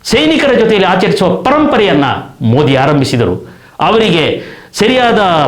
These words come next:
ಪೆನ್ಷನ್ ಬರಬೇಕು, ಅವರ ಸಂಭಾವನೆ ಜಾಸ್ತಿ ಆಗಬೇಕು, ಆ ಯೋಧರಿಗೆ ಒಂದು ಗೌರವ ಕೊಡಬೇಕು ಅಂತ ಹೇಳಿದರು. ಎಷ್ಟೆಷ್ಟೋ, ಆ, ಪಾಕ್ಗಳು ಆಕ್ರಮಣ ಮಾಡ್ತಾ ಬಂದ್ರೆ ಇವತ್ತು ಪಾಕ್, ಪಾಕಿಸ್ತಾನ ಮೋದಿಯ ಹೆಸರು ಕೇಳಿದಾಗ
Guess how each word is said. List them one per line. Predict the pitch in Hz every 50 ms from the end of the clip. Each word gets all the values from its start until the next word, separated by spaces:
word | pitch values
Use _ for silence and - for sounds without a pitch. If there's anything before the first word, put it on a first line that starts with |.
| - -
ಪೆನ್ಷನ್ | 190 233 269 - 294 269 247 202
ಬರಬೇಕು, | 208 196 175 180 180 175 156 135 - - - - -
ಅವರ | 165 185 233 240 220
ಸಂಭಾವನೆ | 185 156 180 185 220 226 262 262 269 262 247
ಜಾಸ್ತಿ | 196 185 202 196 202 214
ಆಗಬೇಕು, | 202 180 180 165 160 - 170 151 139 117 - - - -
ಆ | 160 170
ಯೋಧರಿಗೆ | 185 160 165 202 277 311 302 311 285 262 254
ಒಂದು | 240 214 170
ಗೌರವ | 165 208 247 262 247 240 240
ಕೊಡಬೇಕು | 226 202 196 175 180 180 175
ಅಂತ | 160 123 151
ಹೇಳಿದರು. | 143 127 117 104 135 - - - - - - - - - - - -
ಎಷ್ಟೆಷ್ಟೋ, | 165 233 240 - 339 320 285 330 320 285 240 180 - - - - - - - 156
ಆ, | 139
ಪಾಕ್ಗಳು | - - 202 240 262 254 254 220 220 208
ಆಕ್ರಮಣ | 175 185 - - 247 240 240 233
ಮಾಡ್ತಾ | 220 208 202 185 175 208
ಬಂದ್ರೆ | 175 165 165 147 143 170
ಇವತ್ತು | 208 226 277 277 254
ಪಾಕ್, | 180 - 214 226 254 - - 247 240 220 - - - - - - - - -
ಪಾಕಿಸ್ತಾನ | 220 247 247 262 262 - - 247 220 214 240 285 302 302 - - - - - - - _ -
ಮೋದಿಯ | 139 - 262 294 285 285 277
ಹೆಸರು | 262 226 185 180 214 - 294 269 -
ಕೇಳಿದಾಗ | - 240 214 202 202 202 -